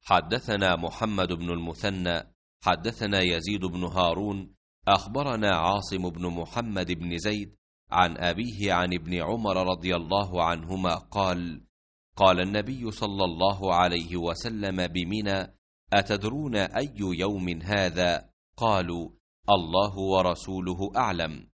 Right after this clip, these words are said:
فقال: "فإن هذا يوم حرام." "أفتدرون أي بلد هذا؟" قالوا: "الله ورسوله أعلم." قال: "بلد حرام."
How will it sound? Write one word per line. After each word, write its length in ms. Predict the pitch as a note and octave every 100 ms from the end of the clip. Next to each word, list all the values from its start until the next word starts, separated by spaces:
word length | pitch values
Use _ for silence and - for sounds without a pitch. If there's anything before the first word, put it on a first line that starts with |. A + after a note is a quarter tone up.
| _ _
فقال: 720 | F#2+ E2 A2+ A2 F#2 F#2 - _ _ _
"فإن 420 | G2 F#2 F#2+ F2+
هذا 600 | E2+ G2+ A#2+ G#2 G2+ F#2
يوم 540 | E2+ F2+ G2+ F#2+ F2+
حرام." 640 | E2+ G#2+ A2 B2+ D#2+ D#2 - _ _ _ -
"أفتدرون 760 | F#2 F#2 F2 F2+ E2+ G#2+ B2 G#2+
أي 560 | G2+ C#3 D#3 G2 F#2 E2+
بلد 300 | G#2 F#2 F2 E2
هذا؟" 680 | F2 G#2+ G2 F2 F#2 F2 - _ _ _
قالوا: 520 | C#3+ B2+ F#2 F2 D#2+ - _ _ _ G#2
"الله 480 | F#2 D#2+ F#2+ G#2
ورسوله 800 | F#2+ F#2+ F#2+ F#2 F2 F2+ F#2+ F#2+ G#2 -
أعلم." 500 | B2+ F#2 D#2+ D2 - _ _ _
قال: 540 | - A2+ F#2+ F2 E2+ - -
"بلد 480 | G2 A#2 F#2+ F2+ F2
حرام." 640 | - A2 C3 G2 E2 A#1+